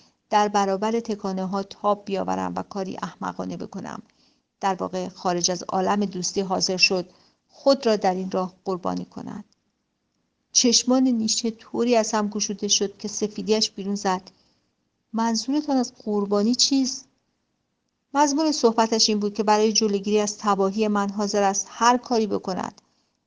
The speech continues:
اوا می‌دانست مدتی است که من و ماتیلده ارتباط جنسی درستی با هم نداریم و تصور می‌کرد به این دلیل به برتا روی آوردم.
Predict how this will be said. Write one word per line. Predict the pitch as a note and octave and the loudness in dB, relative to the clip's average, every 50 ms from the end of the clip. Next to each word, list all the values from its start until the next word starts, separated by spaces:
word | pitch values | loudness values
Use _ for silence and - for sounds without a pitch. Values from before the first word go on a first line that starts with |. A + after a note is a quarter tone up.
| _ | _
اوا | - G3 G3+ G#3+ | -6 -2 0 0
می‌دانست | G#3+ G#3 G#3+ G#3+ G3+ G#3 G3+ G3 F#3+ F#3+ G3 - - _ _ _ _ _ _ _ _ - | 2 2 0 0 0 0 -2 -2 -2 -4 -6 -8 -10 _ _ _ _ _ _ _ _ -4
مدتی | G#3+ G#3 G#3+ A3 G#3+ G#3+ - A3+ | -2 0 2 0 0 0 -2 -6
است | G#3+ - - | -6 -6 -4
که | - G#3 | -2 0
من | G#3 G#3 A3+ A#3 | 2 2 4 4
و | A#3+ | 4
ماتیلده | A3 G3+ G3 G3 - - G3 F#3 G3 G3+ G3 - | 4 2 0 -2 -6 -10 -6 -2 0 0 2 0
ارتباط | F#3+ - - G#3 F#3+ G3 G3+ G3+ G#3+ | -2 -4 -4 -4 -2 -2 -2 -4 -4
جنسی | G3+ - G3+ G3 F#3+ F#3+ - - G3+ G3 | -4 -2 -2 -2 -2 -4 -2 -2 -2 -2
درستی | G3+ G3+ F#3+ G3 G3 - - G3 | 0 0 0 0 -2 -2 -4 -4
با | F#3 F#3 | -2 -2
هم | F3+ F#3+ F#3+ F#3+ F#3+ F#3+ F#3+ | -2 0 -2 -2 0 0 0
نداریم | G3 G3 F#3 F#3 F3+ F3+ F3+ F3+ F3+ - _ _ _ _ _ _ _ - | 0 0 0 0 -2 -2 -4 -6 -8 -10 _ _ _ _ _ _ _ -8
و | G#3 | -8
تصور | G3+ - G#3+ G3 - - F#3+ F#3 F3+ G3 G3 F#3+ | -8 -6 -6 -6 -2 0 0 0 0 0 -2 -2
می‌کرد | F#3+ F#3 - G3 F#3 F#3 F3+ - _ | -4 -6 -4 -2 -2 -2 -2 -4 _
به | - G3+ | -2 0
این | G#3 G#3+ G#3 | 2 2 2
دلیل | G3 F#3 F3 F3 F3+ F3+ - G3 - _ | 2 2 0 0 -2 -6 -8 -10 -14 _
به | - G3 | -6 -4
برتا | F3+ F3+ F3+ F3+ - F#3+ F3+ | -4 -2 -4 -4 -4 -6 -6
روی | F3 F#3 F3+ F3+ | -4 -4 -6 -4
آوردم. | - - F3+ F3+ - - - - - F#2 - - | -4 -4 -2 -2 -4 -6 -4 -4 -4 -4 -4 -6